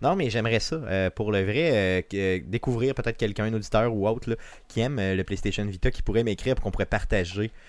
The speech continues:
euh, cet amour qu'on a du PlayStation Vita, sait-on jamais. Euh, donc, euh,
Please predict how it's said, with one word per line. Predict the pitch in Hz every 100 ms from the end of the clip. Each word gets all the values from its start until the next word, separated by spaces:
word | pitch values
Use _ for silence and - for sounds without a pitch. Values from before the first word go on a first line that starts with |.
| - -
euh, |
cet | - 104
amour | 98 98 110 87 -
qu'on | 90
a | 95
du | -
PlayStation | - - 90 92
Vita, | 87 - -
sait-on | - 90 87
jamais. | 85 78 92 - - - -
Euh, | 95 90
donc, | 87 92 87 90
euh, | 82 82